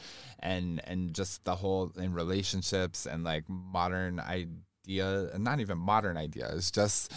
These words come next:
like, this is more open and, and, and talked about now amongst people. You're, you,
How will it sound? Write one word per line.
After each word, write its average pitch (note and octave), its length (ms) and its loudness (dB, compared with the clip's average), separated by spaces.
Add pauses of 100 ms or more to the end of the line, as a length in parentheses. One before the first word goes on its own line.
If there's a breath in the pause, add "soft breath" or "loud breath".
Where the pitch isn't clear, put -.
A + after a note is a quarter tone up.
(200 loud breath)
like, G2 200 6
this A2 480 4
is G#2+ 280 0
more G2+ 440 2 (100)
open G2 500 0
and, E2 420 -4
and, E2+ 340 -4
and D#2+ 260 -6
talked - 360 2
about D2 320 -2
now C#2+ 200 -4
amongst D#2 380 -6
people. D2 380 -6
You're, E2 340 -2 (560 loud breath)
you, G#2+ 720 4